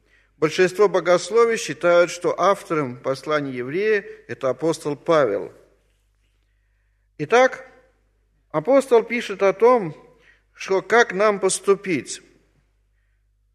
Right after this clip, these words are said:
Да, это как относ-, а, как бы относится к евреям, но сегодня относится и к нам.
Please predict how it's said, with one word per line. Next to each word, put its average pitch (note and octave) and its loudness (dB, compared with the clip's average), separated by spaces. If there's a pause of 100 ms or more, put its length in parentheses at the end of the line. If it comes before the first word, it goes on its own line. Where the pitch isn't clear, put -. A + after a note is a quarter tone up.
(100)
Да, A#3 6
это A#3+ 4
как G#3 4
относ-, G#3 -6
а, F3 0
как F#3 0
бы F3 -2
относится G3+ -4
к F#3+ -20
евреям, F#3+ 0 (320)
но D#3+ -2
сегодня F3+ -6 (200)
относится A3 -4
и A3 -6
к - -14
нам. C#3 -2